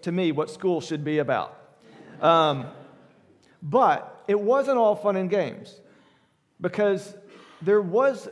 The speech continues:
a very important skill that we had to learn for this thing, and it was a,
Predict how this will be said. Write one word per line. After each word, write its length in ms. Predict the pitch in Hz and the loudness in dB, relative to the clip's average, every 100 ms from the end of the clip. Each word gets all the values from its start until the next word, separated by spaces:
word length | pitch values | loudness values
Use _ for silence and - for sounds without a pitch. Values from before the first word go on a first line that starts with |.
| - | -10
a 80 | 175 | -8
very 380 | 151 196 247 247 | 0 0 2 0
important 460 | 208 - 262 226 - | -4 -6 -6 -6 -6
skill 200 | 196 190 | -4 -2
that 140 | 180 | -2
we 100 | 175 | -4
had 240 | 160 160 | -4 -4
to 60 | 175 | -4
learn 280 | 180 240 240 | -4 -4 -4
for 140 | 175 | -6
this 160 | 143 135 | -8 -10
thing, 400 | - 120 - - _ _ _ - | -12 -14 -14 -20 _ _ _ -12
and 160 | 151 160 | -8 -6
it 100 | 185 | -6
was 200 | 160 160 | -6 -4
a, 180 | 151 | -4